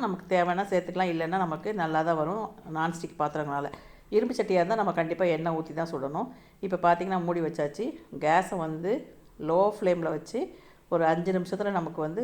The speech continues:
வெந்துரும். இதை திருப்பி போடுறதுனா போட்டுக்கலாம், நான் திருப்பி போடல, நான் அப்படி தான் எடுத்து வைக்கிறேன். அவ்வளோதான், நம்முடைய அப்பம் வந்து சூப்பரா ரெடி ஆயிடுச்சு. கண்டிப்பா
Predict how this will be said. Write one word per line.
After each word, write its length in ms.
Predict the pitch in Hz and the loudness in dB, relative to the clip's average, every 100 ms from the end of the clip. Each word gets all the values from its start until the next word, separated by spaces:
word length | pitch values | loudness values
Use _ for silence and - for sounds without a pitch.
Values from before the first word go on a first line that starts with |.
| 214 | 0
வெந்துரும். 360 | 160 160 156 - - _ _ _ _ _ - - - - - 185 | -2 -2 -4 -6 -20 _ _ _ _ _ -20 -20 -20 -20 -14 0
இதை 140 | 165 170 | 0 2
திருப்பி 240 | 202 214 202 | 0 0 0
போடுறதுனா 440 | 175 175 175 175 214 214 | 2 2 2 2 0 2
போட்டுக்கலாம், 440 | 175 180 175 185 | -2 0 0 2
நான் 120 | 165 180 | 0 -2
திருப்பி 220 | 180 185 160 | -4 -2 -2
போடல, 260 | 156 170 | 0 0
நான் 120 | 160 143 | 0 -2
அப்படி 160 | 151 175 | -2 0
தான் 100 | 160 | -2
எடுத்து 220 | 147 151 | -2 -6
வைக்கிறேன். 340 | 135 139 170 262 - _ _ _ _ _ _ _ _ _ - - _ _ _ _ _ _ _ _ _ _ - - | -6 -4 -4 -6 -12 _ _ _ _ _ _ _ _ _ -20 -20 _ _ _ _ _ _ _ _ _ _ -12 -4
அவ்வளோதான், 320 | 156 151 156 | -2 -2 -4
நம்முடைய 220 | 160 156 151 | -4 -2 -2
அப்பம் 280 | 151 202 185 | 0 -2 0
வந்து 140 | 160 180 | -2 -6
சூப்பரா 280 | 185 185 185 151 | -6 0 2 2
ரெடி 160 | 151 151 | 0 -2
ஆயிடுச்சு. 280 | 147 - 208 262 - - - - | -4 -4 -6 -6 -20 -20 -12 -2
கண்டிப்பா 280 | 165 180 | 0 2